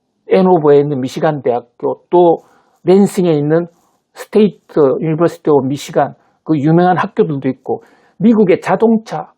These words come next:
본사들이 모두 제너럴 모터스 또는 스텔란티스, 제너럴 모터스, 포드 모두 미시간에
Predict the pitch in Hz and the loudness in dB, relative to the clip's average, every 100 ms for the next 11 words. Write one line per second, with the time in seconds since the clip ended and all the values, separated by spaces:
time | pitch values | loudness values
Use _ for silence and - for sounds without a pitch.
0 | _ 220 226 202 214 214 - 175 254 175 | _ 0 0 0 -2 -2 -2 0 0 0
1 | 107 _ _ _ _ _ _ - 175 190 | -6 _ _ _ _ _ _ 0 2 2
2 | 196 160 160 - 170 160 - 180 - _ | 0 -2 -6 -6 -10 -10 -14 -16 -16 _
3 | _ _ _ - 196 196 175 - 202 196 | _ _ _ -4 0 0 -2 -4 0 0
4 | 180 - - - - - _ _ - 180 | -2 -10 -18 -12 -12 -14 _ _ 0 2
5 | 190 190 190 214 _ _ _ _ _ 156 | 4 2 0 -4 _ _ _ _ _ -6
6 | 175 - 185 - - 240 220 151 - _ | -6 -6 -8 -6 0 2 2 0 -4 _
7 | - 214 202 226 - 156 160 214 175 165 | -2 0 0 -2 -4 -6 -6 -4 -2 0
8 | 196 - | 0 -2